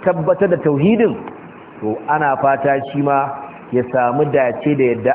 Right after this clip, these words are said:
Allah, yadda yake ba zai samu wahayi da za a faɗi cewa Allah ya yarda da shi ba. Amma insha Allah zai shiga cikin wannan yarda ta Allah Madaukakin Sarki, kuma zai ga haka a tare da Ubangijinsa a cikin zuciyarsa da aikinsa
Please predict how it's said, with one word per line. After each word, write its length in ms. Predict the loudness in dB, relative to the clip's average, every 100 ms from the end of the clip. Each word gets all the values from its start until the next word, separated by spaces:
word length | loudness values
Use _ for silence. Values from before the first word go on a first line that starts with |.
| 2
Allah, 320 | 0 0 -2 -6 -14 -6
yadda 160 | -2 0
yake 200 | 0 0
ba 100 | 4
zai 180 | 4 4
samu 400 | 2 2 2 0 0 -4 -2
wahayi 540 | 2 2 2 0 2
da 120 | 2 4
za 120 | 2 2
a 160 | 0 0 -6 -14 -20 -20 -4
faɗi 200 | -2 0 2
cewa 200 | 2 4
Allah 160 | 4 2
ya 60 | 2
yarda 100 | 0
da 60 |
shi 140 | -4 -6
ba. 80 | -10 -14 -20 -20 -20 -14 -6
Amma 200 | -2 -2
insha 220 | 0 0
Allah 220 | 2 0 0
zai 100 | -2
shiga 160 | -4 -6
cikin 200 | -6 -4
wannan 220 | -2 0 2
yarda 220 | 0 0
ta 80 | 0
Allah 320 | 2 2 2 -2 -8 -14 -8 -2
Madaukakin 420 | 0 -2 -4 -4 0
Sarki, 320 | -2 0 -2 -4 -10 -16 -14 -4
kuma 180 | -2
zai 220 | 0 0 2
ga 80 | 0
haka 360 | 0 0 0 0 0 -8 -14 -18 -8
a 100 | -8
tare 260 | -2 0 0
da 60 | -2
Ubangijinsa 640 | -2 -2 0 0 0 0
a 140 | -2 -2 -4
cikin 240 | -6 -4
zuciyarsa 720 | 0 0 0 0 0 2 2 2 0 -6 -8 -4
da 80 | 0
aikinsa 800 | 2 2 2 0 2 2 2